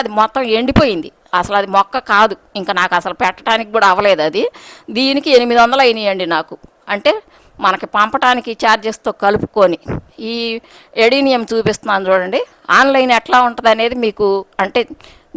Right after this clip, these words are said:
నేను చెప్పటం లేదని అనుకుంటున్నారు, నేను తీసుకొని కూడా ఎట్లా ఉంటాయి అనేది మీకు చెప్తున్నా నేను. ఈ అడీనియమ్స్ నేను లాస్ట్ ఇయర్ కొన్నాయండి, సంవత్సరం మొక్కలు ఇవి.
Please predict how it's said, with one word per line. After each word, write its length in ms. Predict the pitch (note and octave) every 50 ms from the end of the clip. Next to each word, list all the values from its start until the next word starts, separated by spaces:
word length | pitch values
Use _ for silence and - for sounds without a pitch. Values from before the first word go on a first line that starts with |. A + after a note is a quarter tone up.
| G#3
నేను 180 | G#3+ A3+ A#3 A#3 A3 -
చెప్పటం 300 | A#3+ A3+ - - C#4+ C4+ C4 C4
లేదని 260 | B3+ B3+ B3+ A#3+ A3+ A3+
అనుకుంటున్నారు, 580 | A#3 - B3 A#3 A3+ G#3+ A3 G3+ F#3+ G3+ G#3+ A3+ A3 G#3
నేను 140 | G3+ G3 - G#3+
తీసుకొని 380 | A3+ A#3 - - - A3+ G#3 G3 F3+ G3
కూడా 200 | F#3 F#3 A3 D#4 B4 - _ _ _ _ _ _ - A3 G#3+
ఎట్లా 180 | G#3+ C#4 C4+ C4 B3
ఉంటాయి 220 | A#3+ A#3 B3 A#3 A3+ A3
అనేది 200 | A3+ A#3 A#3 G#3+ G#3+
మీకు 100 | G3+ F#3 - G#3+
చెప్తున్నా 320 | F#3 - - - G3+ F#3 E3+ F3 F3
నేను. 180 | F3 G3 C4 F#4 A#4+ - _ _ _ - G#3+ G#3+ A3
ఈ 20 | A3+ A3+ A3+ A3 G3 G#3 G#3 G3+ F3 - _ - G#3
అడీనియమ్స్ 560 | G3+ A3 B3+ C#4 C4+ C4+ B3+ B3 B3 - B3 A#3 A#3 A#3+ A#3+ A#3
నేను 180 | A3 G#3+ G#3 G#3+ A3 G#3+ G#3
లాస్ట్ 280 | G#3+ G#3+ A#3 - - C4 B3
ఇయర్ 160 | A#3 A3 G#3+ -
కొన్నాయండి, 500 | G3+ F#3 G3 G3 F#3 F#3 E3+ D#3 D#3+ - - - -
సంవత్సరం 360 | G3 G3 G#3+ G#3 - A3 G#3+ G3+ G3+
మొక్కలు 300 | F#3+ F#3 - - G3+ F3+
ఇవి. 100 | D#3+ C#3+